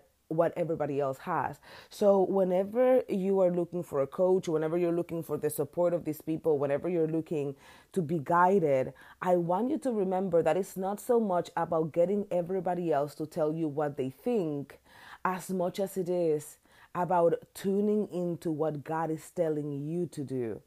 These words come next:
I feel that every time that I understand that, I go into a new level in and of itself. Like, it could take just one idea. Like, you could be sitting doing your devotional today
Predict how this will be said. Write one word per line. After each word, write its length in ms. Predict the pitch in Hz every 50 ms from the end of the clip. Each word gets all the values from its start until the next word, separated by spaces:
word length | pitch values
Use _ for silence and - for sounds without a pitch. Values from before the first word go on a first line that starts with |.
| _ _ _ _ _ _ _ - _ _
I 220 | 160 170 185 202
feel 280 | 214 208 - 214 208 208
that 160 | 196 185 170 - -
every 460 | - 170 170 165 160 175 190 185 185
time 840 | - - - - 175 175 156 156 143 131 113 98 95 95 69 - - - - _ _ _ _ _ _ _
that 240 | 175 160 151 - - 160
I 260 | 156 156 160 175 180 -
understand 800 | 185 185 170 160 156 143 - - - - 165 151 151 160 156 131
that, 340 | 147 127 117 123 - 143 - - - _ _ _ _ _ -
I 220 | 165 160 165 170
go 260 | 151 - 160 151 156
into 320 | 156 160 151 - 170 165 151
a 60 | 151
new 180 | 151 151 147 147
level 520 | 147 147 139 139 123 135 135 131 123 - -
in 160 | - 175 165
and 140 | 156 147 147
of 140 | 143 120 -
itself. 800 | 123 - - - - 165 143 131 120 104 85 - - - _ _ _ _ _ _ _ _ - - - -
Like, 240 | 208 202 202 - - -
it 200 | 196 208 208 208
could 300 | - 277 247 190 - _
take 420 | - 196 190 160 170 202 214 208 - -
just 240 | 151 180 185 - -
one 540 | 190 175 151 156 180 202 202 196 196 202 202 190
idea. 500 | 190 180 160 143 190 190 165 - - - - - - - -
Like, 220 | 175 180 180 -
you 140 | 190 196 208
could 200 | - 269 226 202
be 120 | 220 240
sitting 460 | 208 - - 220 214 190 190 170 165
doing 240 | 139 165 170 180 180
your 140 | 190 196 196
devotional 640 | 180 190 160 170 175 180 175 - - 156 151 139 135
today 500 | - 160 143 156 151 147 139 135 135